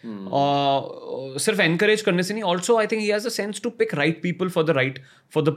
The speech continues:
Speaker 2: uh, you know, for the roles। I think casting में भी उनका बहुत बड़ा रोल रहता है। और, um, I think वो फ्रीडम देना बहुत ज़रूरी है यार। मुझे तो ऐसा लगता है कि,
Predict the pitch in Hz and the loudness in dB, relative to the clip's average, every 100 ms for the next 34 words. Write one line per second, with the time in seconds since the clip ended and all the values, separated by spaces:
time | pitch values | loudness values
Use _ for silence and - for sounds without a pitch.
0 | - 143 135 127 131 165 165 151 131 127 | 0 2 2 2 2 0 2 2 2 0
1 | - 143 185 196 - - _ - 151 - | -2 -2 -2 -4 -8 -18 _ 0 2 0
2 | 196 202 202 190 190 139 151 160 165 160 | 0 2 2 2 0 0 2 4 6 6
3 | 151 135 143 143 175 _ _ _ - _ | 4 2 0 -4 -6 _ _ _ -20 _
4 | _ 131 139 143 139 135 127 123 117 117 | _ 0 2 4 4 4 4 2 0 -2
5 | 113 - _ _ _ _ _ _ _ - | -10 -14 _ _ _ _ _ _ _ -10
6 | - 151 190 190 165 156 196 196 180 151 | -4 -2 0 -2 -2 0 2 2 2 2
7 | 131 123 120 170 104 - - - - - | 0 -2 -4 -6 -10 -10 -12 -16 -20 -14
8 | - 143 175 185 175 175 139 190 185 185 | -2 0 2 2 2 0 0 -2 -2 0
9 | 196 190 | 0 0